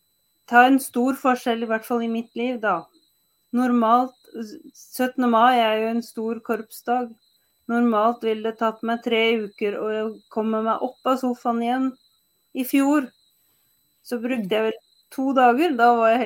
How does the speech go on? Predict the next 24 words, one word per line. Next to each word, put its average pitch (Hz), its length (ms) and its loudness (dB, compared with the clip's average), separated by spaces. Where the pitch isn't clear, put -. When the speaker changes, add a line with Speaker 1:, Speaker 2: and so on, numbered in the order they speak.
Speaker 1:
heldigvis 220 260 -6
på 247 140 -4
yoga 208 300 -4
retreat 285 580 2
<laughs> - 20 -2
etterpå. 285 560 6
Ja, 269 180 2
men... 285 340 -4
Men, 269 300 4
eh, 277 220 4
det 294 160 6
er 240 160 10
i 254 60 4
hvert 277 180 6
fall 339 220 6
så 247 240 2
at - 100 -2
jeg, 247 240 2
jeg 302 200 2
klarte 233 440 6
jo 349 240 4
faktisk 294 520 -2
å 254 120 6
reise. 294 640 2